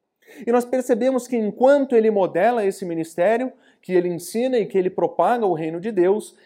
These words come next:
Ele realiza ações que demonstram sua autoridade. Por exemplo, Ele cura pessoas, Ele faz milagres e as pessoas olham para aquela,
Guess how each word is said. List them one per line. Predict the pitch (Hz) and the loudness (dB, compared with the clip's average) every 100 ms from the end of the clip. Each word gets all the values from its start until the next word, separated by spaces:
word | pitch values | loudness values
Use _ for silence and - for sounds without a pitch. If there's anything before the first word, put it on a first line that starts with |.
| 196 | -6
Ele | 208 220 208 | 0 2 2
realiza | 185 277 262 214 254 269 220 190 | 2 2 2 0 -2 -2 0 2
ações | 160 165 - 220 254 202 123 - _ _ | 2 -2 -2 0 2 0 -6 -14 _ _
que | 233 | 0
demonstram | 247 208 226 240 247 | 4 4 4 2 -2
sua | 233 240 240 | -2 2 2
autoridade. | 240 240 240 240 240 170 - _ _ _ _ _ _ | 4 0 2 2 2 -2 -12 _ _ _ _ _ _
Por | 208 233 | 8 8
exemplo, | 202 220 262 220 | 8 4 2 2
Ele | 185 190 | 0 0
cura | - 254 247 | 0 4 4
pessoas, | 247 226 - 247 254 170 | 2 -2 2 4 6 4
Ele | 180 190 | 0 -2
faz | 214 240 233 | -2 -2 -2
milagres | 240 220 254 214 208 | -2 0 0 -2 -4
e | |
as | 220 | -4
pessoas | 208 196 - 254 240 160 156 | -2 -2 -2 0 0 -2 -4
olham | 208 262 262 226 | 0 0 2 0
para | - 185 | -2 -4
aquela, | 160 - 208 190 | -4 -4 -2 -4